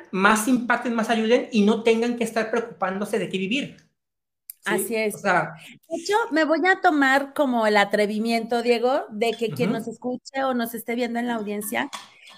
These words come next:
Speaker 2: puede considerar que nosotros somos un medio de comunicación, ¿estás de acuerdo? O sea,
Speaker 1: Ajá,
Speaker 2: hacer
Speaker 1: claro.
Speaker 2: esta transmisión como un canal en redes sociales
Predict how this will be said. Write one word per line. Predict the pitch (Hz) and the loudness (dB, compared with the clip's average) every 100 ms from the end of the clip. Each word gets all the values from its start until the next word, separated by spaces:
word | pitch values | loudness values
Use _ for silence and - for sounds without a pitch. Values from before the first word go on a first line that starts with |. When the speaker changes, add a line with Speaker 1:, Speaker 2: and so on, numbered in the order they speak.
| _ - | _ 2
Speaker 2:
puede | 294 302 311 | 4 4 2
considerar | 330 311 294 247 233 226 240 - - - - | 0 0 0 0 0 0 -2 -8 -14 -12 -6
que | 233 226 220 220 - | -2 0 -2 -4 -6
nosotros | 254 247 285 330 | -4 -2 -2 -2
somos | 330 294 294 294 | 0 0 0 0
un | 262 | 2
medio | 285 285 254 | 2 2 2
de | 247 | 0
comunicación, | 214 208 196 196 190 262 240 | -2 -4 -4 -6 -6 -4 -4
¿estás | 190 208 196 | -6 -6 -8
de | |
acuerdo? | 208 226 214 202 | -8 -8 -8 -8
O | |
sea, | 202 196 | -6 2
Speaker 1:
Ajá, | 175 165 170 | 2 4 2
Speaker 2:
hacer | |
Speaker 1:
claro. | 240 240 226 - - | 2 2 0 -2 -12
Speaker 2:
esta | - - | -18 -18
transmisión | - - _ _ 220 226 233 | -20 -20 _ _ -8 -6 -6
como | 233 214 190 | -4 -4 -4
un | |
canal | 190 233 220 214 220 - - - | -2 -2 -2 -4 -8 -20 -20 -12
en | 214 | -6
redes | 226 226 233 | -2 -2 -4
sociales | 240 262 233 240 285 | -2 0 0 0 -4